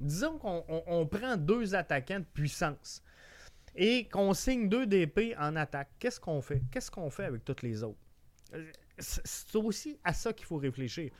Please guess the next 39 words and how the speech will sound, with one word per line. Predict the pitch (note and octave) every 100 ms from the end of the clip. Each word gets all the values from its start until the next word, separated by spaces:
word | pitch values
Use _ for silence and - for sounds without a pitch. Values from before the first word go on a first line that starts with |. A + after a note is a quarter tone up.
| - - -
Parce | F3+
que | -
demain | A3+ A#3 D4
matin, | C#4+ F#3+ B3+ C4
on | E3+
va | G#3
chercher | - G3 C4
deux | F#3+ A3 G#3
attaquants | F3 D3+ - D#3+ G3+ - - - - -
D | C#3+ A3 A3+
P | - D#3+ G3+ G#3+ - -
qu'on | E3+ F3
met | F#3
là | D#3+ D#3+
puis | G#3 -
qu'on | F#3+ D3+
dit, « | C#3 F#3
Regarde, | E3+ E3 F3
ça, | - A3+ A#3+ -
c'est | - -
le | D#3 D3+
onze | D#3+ E3+
partant. » | - D3 - C3+ A#2 - - _ -
Mais | C3
là, | E3+ B3+
on | G3 E3
devient, | E3 C#3 E3+ A#3 -
avec | C#3 D#3+ D3+
Romel | D3 F3+ A3+ A3
Kyoto | - F3+ D#3 C3 F3+ B3+ - - -
et | D#3+
Mason | E3 F3 F3 F3+ D3
Toye, | C#3+ E3+ A#3+ B3 - - - -
comme | F3+ F#3 G3
super | D#3 - F3+ G3 E3
sub | - G#3 G#3+ D#3+
de | C#3+
cette | C3+ D#3 -
formation-là. | F3+ E3 D#3 C#3 E3 C#3 D3